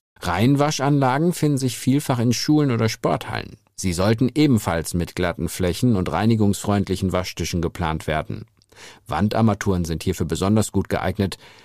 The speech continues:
da sich an Standarmaturen Ablagerungen bilden können. Seifenspender sind bestenfalls so angeordnet,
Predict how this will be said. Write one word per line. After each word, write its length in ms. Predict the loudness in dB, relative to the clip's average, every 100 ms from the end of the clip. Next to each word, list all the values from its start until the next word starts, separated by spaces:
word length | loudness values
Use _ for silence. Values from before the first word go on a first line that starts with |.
| -4
da 120 | -2
sich 300 | -2 -2 -2
an 160 | 0 0
Standarmaturen 1000 | 0 -2 0 0 0 0 0 0 0 0
Ablagerungen 640 | -2 0 0 0 -2 -4 -2
bilden 320 | -2 -4 -6
können. 240 | -8 -8 -10 _ _ _ _
Seifenspender 720 | -6 -2 0 0 2 2 2
sind 200 | 2 0
bestenfalls 580 | 0 -2 -2 -2 -2 0
so 140 | 2 2
angeordnet, 720 | 0 0 0 -2 0 -2